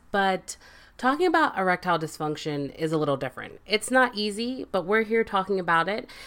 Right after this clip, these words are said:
And while we aren't the best people to talk to, the people at Roman are.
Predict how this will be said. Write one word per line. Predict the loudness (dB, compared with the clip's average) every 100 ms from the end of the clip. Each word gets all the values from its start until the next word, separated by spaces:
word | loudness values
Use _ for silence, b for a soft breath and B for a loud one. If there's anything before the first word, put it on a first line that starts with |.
| B
And | 0 4
while | 8 8 8
we | 6
aren't | 6 4
the | 2
best | -2 -2 -2 -4
people | -6 -4
to | -4
talk | -4 -6 -6
to, | -6 -4 -4 -8
the | -8 -8
people | -6 -6 -4 -6 -2
at | -4 -2
Roman | -2 0 -2 -2
are. | -6 -6 -10